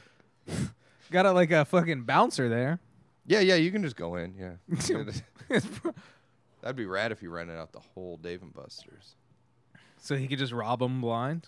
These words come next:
Speaker 2: Yeah.
Speaker 1: All right. iPad's freezing. Uh, dun, dun, dun, dun, dun, dun, dun, dun. There we go. Sorry, folks. Um,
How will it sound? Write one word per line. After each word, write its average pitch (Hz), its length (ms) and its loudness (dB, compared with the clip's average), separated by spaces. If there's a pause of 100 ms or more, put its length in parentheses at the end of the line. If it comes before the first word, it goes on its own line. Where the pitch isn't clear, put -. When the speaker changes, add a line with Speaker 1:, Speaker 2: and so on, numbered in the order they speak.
Speaker 2:
Yeah. 226 280 -4 (360)
Speaker 1:
All 139 60 -2
right. 113 320 -2 (1120)
iPad's 135 460 2
freezing. 123 640 0 (2750)
Uh, 113 680 -4
dun, 98 280 -10
dun, 110 640 -10
dun, - 200 -18
dun, 107 200 -12
dun, - 180 -18
dun, 110 160 -14
dun, 131 200 -10
dun. 151 380 -4 (280)
There 110 80 -4
we 107 120 -6
go. 107 180 -10 (1300)
Sorry, 139 300 4
folks. - 480 -2 (720)
Um, 160 760 6